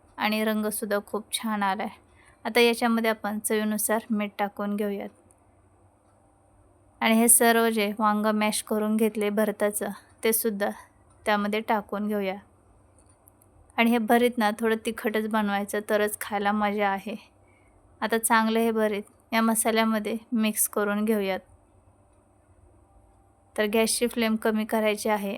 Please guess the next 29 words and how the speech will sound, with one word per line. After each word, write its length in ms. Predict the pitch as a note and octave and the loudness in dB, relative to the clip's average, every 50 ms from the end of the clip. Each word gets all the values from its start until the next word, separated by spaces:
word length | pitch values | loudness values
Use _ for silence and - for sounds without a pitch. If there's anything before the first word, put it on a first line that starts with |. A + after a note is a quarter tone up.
| - _ - | -10 _ -6
आणि 320 | G#3+ G#3 G3+ G3+ A3 A3 A3 - _ _ _ _ _ _ _ _ _ _ _ _ _ _ _ _ _ _ _ _ - | -6 -4 -4 -4 -6 -8 -10 -12 _ _ _ _ _ _ _ _ _ _ _ _ _ _ _ _ _ _ _ _ 0
दोन 240 | A3+ A3+ A#3 A#3 A#3 | 2 2 4 4 2
तीन 220 | A3+ C4 B3+ B3+ | 2 2 2 2
मिनिट 320 | B3 B3 B3 A3+ G#3+ A3 A3 - _ _ _ _ - - | 4 2 2 0 0 -2 -4 -8 _ _ _ _ -4 -2
हे 80 | B3 A#3 | 0 2
भरीत 320 | A3 A3+ A3+ G#3+ G#3 G#3 G#3 - | 4 4 4 4 2 0 0 0
चांगलं 340 | - A3 G#3 G3+ G3+ G3+ G#3 G#3+ | 0 0 2 2 0 -2 -2 -2
तेलामध्ये 500 | A#3 G#3+ G#3 G3+ G3+ G3+ G3+ G3+ G3 G3+ G3+ | -2 -2 0 0 -2 -2 -2 -2 -4 -4 -6
फ्राय 260 | - - G#3+ G3+ G3+ | -4 -2 -2 -2 -2
करून 340 | G3+ - G#3+ G#3 G3+ G#3 G#3 | -2 -4 -4 -4 -2 -2 -2
घ्यायचे 440 | G#3 G#3+ G#3 G3+ G3+ - G#3 G#3 G#3+ - _ - - - - _ - | -2 -2 -2 -4 -4 -6 -8 -8 -8 -10 _ -20 -20 -20 -20 _ -4
आणि 140 | A#3+ A3+ A3+ | -2 -2 0
उलटण्याने 600 | A3+ A3+ A3 A3 A3+ A3+ A3+ A#3+ A3+ A3 G#3 G3+ G3+ | 0 0 2 2 0 0 0 0 0 0 0 -2 -4
असे 260 | G#3+ G#3+ - - A3 | -6 -6 -6 -4 -4
मॅश 340 | G#3+ G#3 G#3 G#3 G#3 - - | -4 -2 -2 -2 -4 -4 -6
करायचे 480 | - A#3 G#3+ G#3 G3+ G#3 G#3 - G#3+ G3+ | -4 -2 -2 0 0 -2 -2 -4 -6 -6
पहा, 280 | - - G3 G3 G3 G#3+ G#3+ - _ _ _ _ _ _ _ _ _ _ | -8 -10 -10 -8 -8 -8 -10 -12 _ _ _ _ _ _ _ _ _ _
म्हणजे 220 | A3+ G#3+ G#3+ A3+ A3+ A3+ | -2 0 2 2 2 2
ते 100 | A#3 A3+ | 2 2
व्यवस्थित 520 | A3 A3+ A3 A3 A3 G#3+ - - G#3+ G3 - - - _ _ _ _ _ _ _ _ _ _ _ _ _ _ _ - | 2 2 2 2 0 0 -2 -2 -2 -4 -4 -8 -16 _ _ _ _ _ _ _ _ _ _ _ _ _ _ _ -2
त्या 80 | A3+ A3+ | 0 2
मसाल्यामध्ये 680 | A3+ A3+ A3 - A#3 A3 A3+ A3+ A3+ A3+ A3 G3+ G#3 G#3 | 2 2 2 2 2 2 2 2 2 2 0 0 -2 -2
मॅश 320 | G#3 G#3 G#3+ G#3+ - - - | 0 0 0 0 0 -2 -2
होईल 300 | A#3 G#3 G3+ G3 G3 A3+ - | 0 0 0 -2 -4 -6 -6
आणि 280 | - A3 G3+ G3+ G#3 | -6 -4 -4 -4 -4
सर्व 360 | G#3+ - - G#3 G3+ G3+ G#3 G#3 | -4 -2 -2 0 0 0 -2 -2
चव 280 | G#3 - - G#3 G3 G3 G3 - | -2 -2 -2 -2 -2 -2 -2 -2
त्यामध्ये 340 | G3+ G3+ G3+ G3+ G3 G3+ | -2 -2 -2 -2 -2 -2
उतरेल. 420 | G3+ G#3 G#3 G3+ - G3+ G3 G3 | -2 -2 -2 -4 -4 -6 -6 -6